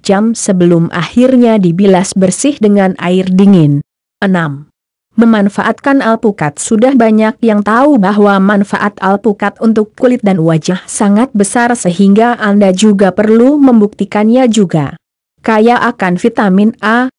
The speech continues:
nutrisi ini akan membantu meningkatkan kecerahan dengan meregenerasi sel kulit mati.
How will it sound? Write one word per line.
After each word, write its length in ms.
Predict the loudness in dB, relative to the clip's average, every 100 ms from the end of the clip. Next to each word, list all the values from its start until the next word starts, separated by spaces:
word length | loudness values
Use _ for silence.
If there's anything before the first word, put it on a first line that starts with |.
| -2
nutrisi 560 | 0 2 0 0 0 0
ini 240 | 2 2
akan 320 | 2 -2 0
membantu 640 | 2 2 4 2 2 2 4
meningkatkan 800 | 4 4 4 2 -2 -2 -2 0
kecerahan 720 | 0 0 0 -2 -2 0 2
dengan 320 | 2 2 2
meregenerasi 800 | 0 0 0 0 0 0 -2 -2
sel 240 | -2 -2 -4
kulit 320 | -2 -2 0
mati. 480 | -4 -4 -6 -10